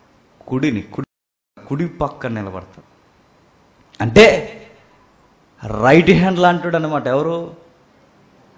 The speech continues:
గాబ్రియేలు. చిత్తం ప్రభువా, ఈ వార్త వేగురమగే తీసుకెళ్లాలన్న స్పెషల్ కేసెస్ కన్నింటికి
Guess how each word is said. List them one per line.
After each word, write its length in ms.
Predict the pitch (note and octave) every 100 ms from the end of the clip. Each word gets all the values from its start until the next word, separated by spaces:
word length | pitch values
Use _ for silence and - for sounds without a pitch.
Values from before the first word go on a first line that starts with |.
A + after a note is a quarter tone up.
| _ -
గాబ్రియేలు. 680 | G2+ A#2 G#2+ A#2 G#2+ D#2 - - _ _ _ _ _ _ _ _
చిత్తం 440 | - C3+ - D3 C#3+
ప్రభువా, 720 | B2 C3+ B2+ C3 G#2+ - - - - _ _ _ _ -
ఈ 160 | D3
వార్త 420 | C#3+ D#3 F#3 E3+ F3
వేగురమగే 880 | D3 D3+ F#3 G#3 G#3 G#3 G3 G3+ F#3+
తీసుకెళ్లాలన్న 960 | G3 F#3 - F#3+ F3+ F3 E3+ E3 D#3+ D#3+ - - -
స్పెషల్ 500 | - F3 F3 B3 A#3+ A#3
కేసెస్ 440 | A#3 A3+ A3 -
కన్నింటికి 960 | G#3 G#3 G#3 F3+ F#3+ E3 F#3+ F#3+ -